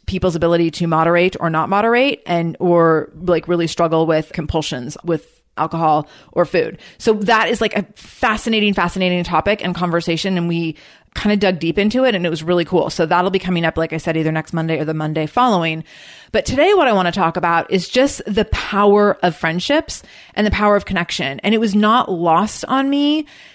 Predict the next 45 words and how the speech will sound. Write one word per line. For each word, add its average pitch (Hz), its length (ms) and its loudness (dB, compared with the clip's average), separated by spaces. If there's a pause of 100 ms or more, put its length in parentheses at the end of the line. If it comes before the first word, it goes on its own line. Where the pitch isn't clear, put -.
(120)
that 185 520 0
being 233 180 2
able 233 140 2
to 214 80 2
put - 500 -4
six - 260 -6
people 190 300 -2
in 175 80 -2
a 170 60 -2
room 170 320 0
who 180 100 -2
had 185 180 -4
not 190 200 0
spent - 200 0
any 190 140 0
length 180 220 -2
of 160 80 -4
time 170 260 0
together 165 300 2
in 165 100 -2
twenty-four 170 460 -2
years, 165 420 2
aside 170 320 -2
from 165 180 -4
being 160 160 -4
at 160 120 -6
a - 20 -4
wedding 160 240 -4
together 208 300 -2
for 214 100 -10
an 220 80 -4
hour 220 300 -2
or 220 80 -4
two, 233 480 -4
twelve 233 200 -2
years 226 200 0
ago, 254 340 4 (540)
it 240 80 2
was 240 120 0
pretty 240 320 -2
magical 240 800 2
that 196 220 2 (100)
it 220 100 2
was 208 160 2
just - 380 -2